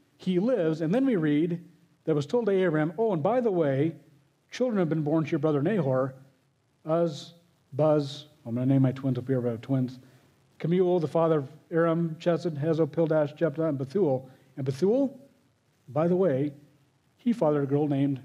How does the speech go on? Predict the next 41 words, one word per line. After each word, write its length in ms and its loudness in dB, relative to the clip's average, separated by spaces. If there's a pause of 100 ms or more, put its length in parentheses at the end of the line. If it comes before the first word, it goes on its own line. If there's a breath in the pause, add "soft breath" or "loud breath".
Rebekah," 440 -2 (840)
and 440 2
scene. 460 -2 (1300)
Isaac 260 2
is 80 0
now 120 4
the 80 2
focal 280 2
point 220 0
of 80 -2
what's 140 -4
going 180 2
forth 320 -2
in 260 -4 (200)
Genesis, 400 0
and 100 -4
we 60 2
get 100 2
a 60 2
hint 300 0
of 200 -2 (720 loud breath)
Rebekah, 580 0 (460)
because 220 -4
obviously 340 2
that's 160 0
gonna 140 -2
become 420 -6 (120)
Isaac's 360 -8
wife, 380 -6 (420)
which 160 -2
doesn't 220 4
happen 500 2
if 140 -4
Isaac 260 2
doesn't 280 -6
live. 300 -10 (1400)
And 80 -6
so 60 -2
one 160 2
last 300 0
thing, 280 -6